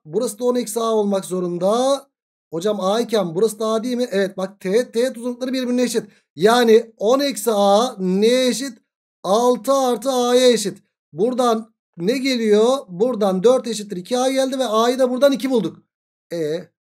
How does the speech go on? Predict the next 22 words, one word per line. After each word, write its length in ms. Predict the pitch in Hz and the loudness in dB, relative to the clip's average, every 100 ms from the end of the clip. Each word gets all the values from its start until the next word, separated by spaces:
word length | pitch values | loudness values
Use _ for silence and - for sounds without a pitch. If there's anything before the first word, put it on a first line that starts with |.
| _ | _
A'yı 260 | 147 165 180 | -10 -6 -4
da 40 | |
iki 180 | 175 175 | -4 -6
bulduysak 480 | 170 175 175 143 - | -8 -8 -8 -10 -14
R 400 | 139 135 180 202 | -14 -6 -2 0
dörttü, 280 | 214 214 208 | 2 0 -4
A 280 | 123 156 202 | -8 -4 -2
iki, 200 | 196 220 | -2 -2
burası 220 | 214 208 | -4 -4
da 60 | 214 | -4
altı. 360 | 196 196 240 - | -4 -4 -10 -14
Topla 340 | - 202 208 247 | -12 -10 -8 -6
bakayım 280 | 247 220 202 | -6 -8 -8
şurayı. 360 | 190 185 247 - _ _ _ | -6 -6 -6 -12 _ _ _
Altı, 340 | 175 208 214 202 | -2 -2 -2 -6
iki 180 | 202 | -8
daha 180 | 208 170 | -6 -6
sekiz, 600 | 156 160 151 185 247 180 | -6 -10 -6 -6 -6 -6
dört 260 | 185 233 208 | -4 -4 -4
daha 120 | 208 | -2
on 160 | 233 214 | -2 -2
iki. 280 | 208 135 | -4 -12